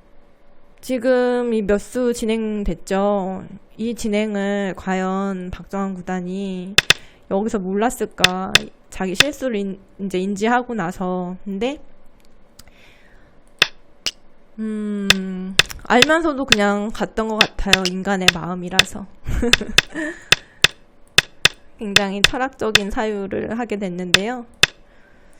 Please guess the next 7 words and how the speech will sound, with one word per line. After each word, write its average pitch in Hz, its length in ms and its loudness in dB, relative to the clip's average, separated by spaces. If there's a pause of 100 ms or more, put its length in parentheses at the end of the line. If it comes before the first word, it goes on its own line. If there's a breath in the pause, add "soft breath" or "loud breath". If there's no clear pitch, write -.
(300 loud breath)
이래서는 277 760 6
대책이 269 420 4
없습니다. 196 920 0
지금 190 400 -4
여기서 226 340 2
뭐 196 160 0
거의 196 280 0